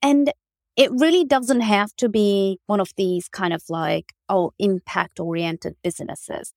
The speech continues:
For example, one of my entrepreneur friends who also has been actually on this podcast, Melissa,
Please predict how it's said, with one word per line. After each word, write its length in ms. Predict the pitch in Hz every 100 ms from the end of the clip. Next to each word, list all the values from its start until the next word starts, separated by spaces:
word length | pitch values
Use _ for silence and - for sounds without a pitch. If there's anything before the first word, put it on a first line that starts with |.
| _
For 120 | 285
example, 400 | 294 269 196 180
one 160 | 190 247
of 120 | 359 -
my 280 | 349 302 240
entrepreneur 540 | 220 - 196 165 160
friends 400 | - 156 151 -
who 60 | 190
also 320 | 196 220 233
has 340 | 202 196 190
been 260 | - 190 185
actually 440 | 180 175 - 185
on 160 | 180 165
this 180 | 160 - -
podcast, 560 | 440 480 - 160 165 -
Melissa, 640 | 196 208 220 - 156 156